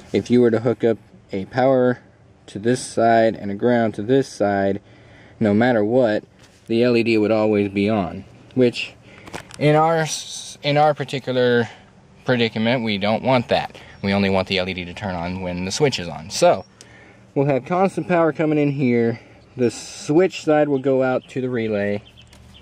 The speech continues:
And the ground will go from here to the relay. And then the relay will be going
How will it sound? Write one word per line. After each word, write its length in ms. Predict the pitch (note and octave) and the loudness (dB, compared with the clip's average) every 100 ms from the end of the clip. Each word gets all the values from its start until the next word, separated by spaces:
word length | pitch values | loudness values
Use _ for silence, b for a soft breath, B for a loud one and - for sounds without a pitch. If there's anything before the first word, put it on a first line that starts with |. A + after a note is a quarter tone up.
| - - - - - - - B B B B B B B | -20 -20 -20 -20 -20 -20 -20 B B B B B B B
And 680 | - A2+ A2 A2 A2 G#2+ G#2 B B B B B | -2 0 2 2 2 2 -2 B B B B B
the 60 | G#2+ | -2
ground 640 | B2 E3 F3 C3 C3 D3 B B _ - B B B B B B | 2 4 2 2 0 -2 B B _ -20 B B B B B B
will 160 | A#2+ | 0
go 520 | A#2 A#2+ A#2 A#2 A#2 - B B B _ _ - | 2 2 4 4 0 -4 B B B _ _ -14
from 200 | - G#2+ | -6 -4
here 420 | A2+ C#3 C#3 C3+ C3+ _ _ | 0 2 4 2 -2 _ _
to 80 | - | -8
the 100 | G2+ | -4
relay. 640 | A#2 D3 C#3+ C#3+ C#3 C#3 C#3 _ _ b b b b b b b | 2 4 4 4 2 0 -4 _ _ b b b b b b b
And 140 | A#2 | -4
then 100 | A2+ | -2
the 80 | G#2 | 0
relay 720 | A#2+ D#3 D3 A2 G#2 G#2+ - _ | 2 4 4 2 0 -2 -6 _
will 120 | A#2 G#2+ | -8 -4
be 460 | G#2+ G2+ G2+ G2 - - | -2 0 -2 -4 -12 -4
going 500 | G#2+ G2 F#2+ F#2+ | -2 0 0 -2